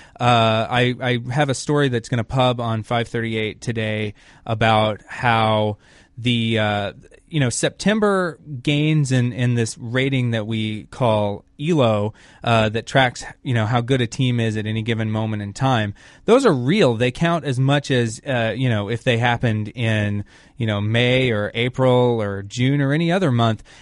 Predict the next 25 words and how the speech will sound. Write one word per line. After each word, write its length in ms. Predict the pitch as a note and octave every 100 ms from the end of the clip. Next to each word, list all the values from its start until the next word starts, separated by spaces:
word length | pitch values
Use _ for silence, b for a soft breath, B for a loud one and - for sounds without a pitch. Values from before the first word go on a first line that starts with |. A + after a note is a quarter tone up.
| B
Uh, 300 | B2+ B2 B2
and, 340 | C#3+ C#3+ C#3 C#3
and 220 | C#3+ C#3
so 320 | - D#3+ C#3+
on 160 | C3+ C#3+
the 80 | C#3+
one 200 | G3 G#3+
hand, 340 | D3 C3+ C#3+
that 180 | B2+ C3
does 240 | C#3 D3
mean 220 | C#3 C#3 B2+
that 120 | A#2
the 160 | A2+
Indians 440 | B2 D3+ C3+ A2+ A2
have 140 | A2
kind 180 | - A2+
of 80 | G2+
vaulted 480 | G#2+ A2+ C#3 B2+ A2+
up 320 | A#2+ - -
to 460 | - A#2+ A2 G#2+
become 400 | G#2+ A2+ C3 A#2+
World 240 | A#2 B2+ A#2
Series 440 | - D3 C#3 A2+
favorites 640 | - D3 G3 F3 A#2 - -
according 520 | A2+ - C3 B2 A#2